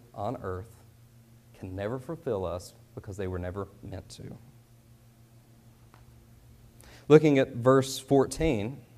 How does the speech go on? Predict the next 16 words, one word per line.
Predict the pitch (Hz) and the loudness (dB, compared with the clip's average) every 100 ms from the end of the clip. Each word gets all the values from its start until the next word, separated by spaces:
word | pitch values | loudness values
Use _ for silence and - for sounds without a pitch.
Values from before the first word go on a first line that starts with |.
| - - _ - _ _ - - - | -20 -20 _ -20 _ _ -20 -20 -20
Solomon | - 139 131 120 117 | 2 6 6 4 0
says, | - 110 101 101 117 - - _ - _ _ _ _ _ - | 0 -2 0 -6 -10 -16 -20 _ -20 _ _ _ _ _ 0
"I've | 131 160 | 2 4
seen | 180 208 | 4 6
all | 185 214 | 8 8
the | 208 | 8
works | 135 123 135 - | 8 6 4 -4
which | 127 | -2
have | 143 143 | 0 2
been | 156 | 2
done | 127 120 117 | 4 4 2
under | 110 117 | 0 -2
the | 117 | -4
sun, | - 131 110 95 | -2 0 0 -4
and | 98 | -2
behold, | 104 - 190 107 85 | -2 4 4 4 -2